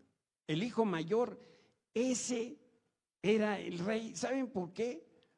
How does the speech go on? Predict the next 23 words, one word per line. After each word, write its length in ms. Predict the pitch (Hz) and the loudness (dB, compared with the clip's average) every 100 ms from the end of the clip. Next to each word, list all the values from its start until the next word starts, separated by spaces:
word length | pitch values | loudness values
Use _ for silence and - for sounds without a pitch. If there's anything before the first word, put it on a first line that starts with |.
| _ - | _ -4
Porque 280 | 196 - 180 | -4 -2 -4
tenía 520 | - 175 214 226 226 | -2 -2 0 0 -2
perfil 880 | - - 170 170 - 196 233 220 220 _ - | -4 -2 0 -2 -4 -2 -2 -6 -12 _ -4
de 180 | 185 180 | -4 -2
rey, 340 | 196 247 240 - _ _ _ _ _ _ _ _ _ _ _ _ _ - | -4 -6 -8 -18 _ _ _ _ _ _ _ _ _ _ _ _ _ 0
cara 300 | 240 247 214 | 2 2 0
de 160 | 196 | -4
rey. 440 | 175 196 240 240 - _ _ _ _ _ _ _ _ _ _ _ _ _ _ _ _ | -4 -6 -6 -10 -18 _ _ _ _ _ _ _ _ _ _ _ _ _ _ _ _
Y 80 | 185 | 4
bueno, 280 | 233 247 208 | 8 8 6
siendo 340 | - 254 247 | 4 4 6
el 80 | 226 | 6
mayor, 580 | 214 208 226 269 262 - - _ _ _ _ _ _ _ _ _ _ _ _ - | 6 4 6 4 4 -8 -20 _ _ _ _ _ _ _ _ _ _ _ _ -18
Samuel 640 | - - 147 147 175 220 - | -12 -2 0 4 4 2 -4
seguía 360 | 165 156 175 | -6 -2 0
pensando 520 | 202 208 214 214 208 | 2 2 0 -2 -4
como 240 | 220 240 240 | -4 2 2
hombre: 360 | 214 214 294 - _ _ _ _ - | 4 0 -4 -10 _ _ _ _ -2
"Este 320 | 233 - 214 | -2 -2 -6
está 220 | 170 175 | -4 -2
bueno 320 | 170 165 175 | -2 -2 -4
para 240 | 175 170 143 | -4 -4 -2
rey". 340 | 139 - | -4 -8